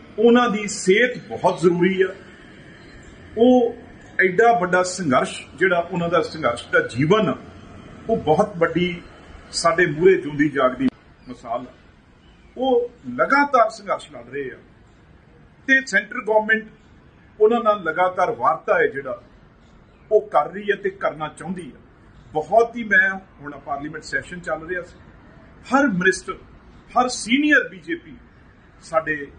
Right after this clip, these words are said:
ਜਿੰਨੇ ਵੀ ਮੰਤਰੀ ਨੇ, ਜਿੰਨੇ ਵੀ ਸਾਡੇ ਸੀਨੀਅਰ ਲੀਡਰਸ਼ਿਪ ਨੇ, ਬਹੁਤ ਡੱਲੇਵਾਲ ਸਾਹਿਬ ਖਾਤਰ, ਕਿਉਂਕਿ ਮੈਨੂੰ ਗੱਲ, ਇਕੱਲੇ ਇਕੱਲੇ ਨੇ ਇਹ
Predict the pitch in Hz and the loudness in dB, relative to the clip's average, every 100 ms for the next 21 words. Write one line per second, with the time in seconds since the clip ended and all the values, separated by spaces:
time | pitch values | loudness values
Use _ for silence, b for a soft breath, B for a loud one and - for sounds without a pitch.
0 | - 175 214 285 269 220 147 - 131 123 | -8 -2 4 6 4 -2 -8 -16 -20 -20
1 | - - 180 233 254 254 - 190 190 - | -20 -10 -6 0 0 -2 -6 -4 -4 -6
2 | 180 175 139 131 143 151 135 120 - - | -16 -16 -14 -14 -16 -18 -20 -20 -20 -20
3 | - - - - 165 160 233 247 - 170 | -20 -20 -20 -8 -4 2 4 2 0 -6
4 | 165 156 156 151 160 165 - 143 160 156 | -4 -4 -6 -6 -12 -14 -16 -20 -18 -18
5 | 151 139 139 135 135 139 123 131 - 240 | -18 -18 -16 -16 -16 -10 -10 -10 -12 -2
6 | 262 247 196 170 156 151 156 | 0 0 -2 -8 -10 -14 -14